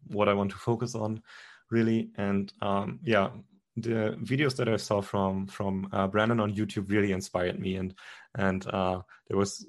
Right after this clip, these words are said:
yeah, one day where he published a new video. Uh, I think it was, uh, the video was called Hong Kong Strong. And, uh, I watched this video, and I, I, I showed it to my housemates. And, uh,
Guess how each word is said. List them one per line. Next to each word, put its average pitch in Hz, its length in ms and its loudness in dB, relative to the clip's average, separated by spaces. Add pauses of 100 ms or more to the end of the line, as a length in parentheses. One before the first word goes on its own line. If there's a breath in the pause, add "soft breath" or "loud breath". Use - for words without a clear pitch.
yeah, 107 140 4
one 104 340 4
day 104 440 0
where 101 500 0
he 107 120 -6
published 113 400 -2
a 107 40 -4
new 107 220 0
video. 107 520 0 (440 soft breath)
Uh, 104 200 -2
I - 60 -2
think 110 200 0
it 107 80 2
was, 98 500 -2 (180)
uh, 95 320 -6 (280)
the 104 80 -8
video 104 200 0
was 98 160 -2
called 98 220 -4
Hong 110 200 0
Kong 104 160 -4
Strong. - 400 -6 (540 loud breath)
And, 98 300 2 (140)
uh, 98 220 0
I - 40 4
watched 120 240 2
this 113 140 -2
video, 110 360 4
and 101 120 2
I, 98 280 4
I, 98 260 0
I - 20 2
showed 113 200 2
it 110 120 2
to - 80 -10
my 101 120 -2
housemates. 101 640 0
And, 98 320 0
uh, - 180 -12